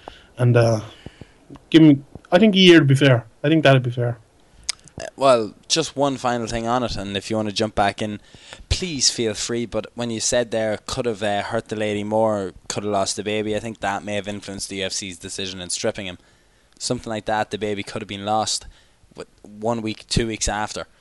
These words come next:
Speaker 2: Do you know what I mean? The U F C
Speaker 1: Yeah.
Speaker 2: had to react quick. They had to strip John straight away. And, like, as I was saying, ultimately, he is still the greatest fighter to have ever lived. Probably one of the best that we'll ever see in our lifetime.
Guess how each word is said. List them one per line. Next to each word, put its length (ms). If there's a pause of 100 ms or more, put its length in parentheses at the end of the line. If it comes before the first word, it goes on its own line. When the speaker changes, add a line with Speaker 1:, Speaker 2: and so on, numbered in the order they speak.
(300)
Speaker 2:
Do 80
you 40
know 60
what 100
I 40
mean? 160
The 60
U 100
F 80
C 100
Speaker 1:
Yeah. 60
Speaker 2:
had 200
to 80
react 300
quick. 320 (360)
They 80
had 180
to 80
strip 320
John 320
straight 280
away. 320 (640)
And, 480 (100)
like, 180 (260)
as 140
I 40
was 100
saying, 200
ultimately, 500
he 320
is 140
still 420
the 160
greatest 400
fighter 300
to 140
have 100
ever 260
lived. 380 (420)
Probably 460
one 140
of 60
the 60
best 460
that 120
we'll 180
ever 180
see 160
in 80
our 100
lifetime. 520